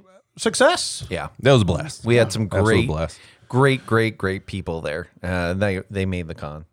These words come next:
Speaker 2: I
Speaker 1: Yeah.
Speaker 2: was just saying earlier, like, we can have the best library, the greatest giveaways, the most fun raffles and events, but it's not anything if you don't have the people there to, to spend time with. And,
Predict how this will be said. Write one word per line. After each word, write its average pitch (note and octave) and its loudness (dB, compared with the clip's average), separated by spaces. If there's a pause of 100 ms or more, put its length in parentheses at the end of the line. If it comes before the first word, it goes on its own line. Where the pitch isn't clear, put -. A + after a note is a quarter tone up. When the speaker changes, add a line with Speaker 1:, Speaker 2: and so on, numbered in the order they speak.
(120)
Speaker 2:
I E3+ -4
Speaker 1:
Yeah. - 2
Speaker 2:
was B2 0
just B2 0
saying G#2+ 4
earlier, G2 2
like, F2+ -6
we A#2+ -4
can B2+ 0
have A#2+ 2 (460)
the A2+ 2
best D3+ 4
library, B2+ 6
the A2 2
greatest C#3 2
giveaways, A#2+ 6
the A2 2
most C3+ 4
fun C#3+ 4
raffles A#2+ 4
and A2 4
events, A2+ 4
but A2 4
it's A2+ 0
not A2 4
anything A2+ 0
if G2+ -4
you G#2+ -2
don't G2+ 0
have G2 -2 (320)
the A2 -2
people G2+ 4
there F#2+ 2
to, F#2+ 0
to G2 -6
spend F#2+ 0
time F#2+ -2
with. F2 -4
And, A2+ -2